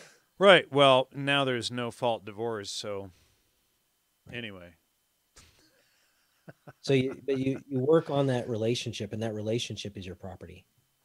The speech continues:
Speaker 1: Correct.
Speaker 2: Because you, you have, you have toiled in the field of that relationship, and what you put your labor into, what you put your energy into, is your property.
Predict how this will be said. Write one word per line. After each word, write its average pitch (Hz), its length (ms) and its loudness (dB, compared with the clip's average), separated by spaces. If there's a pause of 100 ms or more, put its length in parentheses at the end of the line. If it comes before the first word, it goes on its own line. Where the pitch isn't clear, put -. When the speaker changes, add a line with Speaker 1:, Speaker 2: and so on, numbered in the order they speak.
(220)
Speaker 1:
Correct. 104 440 -10
Speaker 2:
Because 110 400 -10
you, 113 300 -12
you 117 180 0
have, 110 380 0 (240)
you 120 180 -4
have 104 220 -4
toiled 117 440 0
in 104 80 -4
the 101 80 -4
field 101 340 -4
of 98 120 -6
that 98 160 -6
relationship, 98 640 -10 (720)
and 104 400 -4
what 117 240 2
you 113 140 2
put 120 260 -2
your 107 200 -2 (120)
labor 113 400 0
into, 113 320 -4
what 110 100 -6
you 113 80 -8
put 123 160 -10
your 104 160 -10
energy 107 440 -4
into, 98 420 -6 (340)
is 104 160 -6
your 95 120 -8
property. - 500 -16